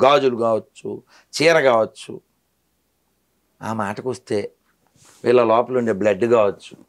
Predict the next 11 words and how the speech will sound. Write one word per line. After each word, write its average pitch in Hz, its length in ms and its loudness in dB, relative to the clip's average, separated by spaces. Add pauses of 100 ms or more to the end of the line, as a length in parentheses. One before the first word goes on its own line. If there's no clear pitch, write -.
(720)
ఇవన్నీ 113 220 -4
ఎక్కడవమ్మా? 120 840 -8 (1500)
నేను 127 120 0
ఎప్పుడు 151 240 -2
ఉదాహరణ 151 340 2
ఇస్తుంటాను 110 480 -6
చూసారా, 127 360 -10 (800)
ఆటో, 107 400 -2 (920)
ఆటో 117 280 0
మీద 127 200 0 (640)
ఆల్టో, - 360 0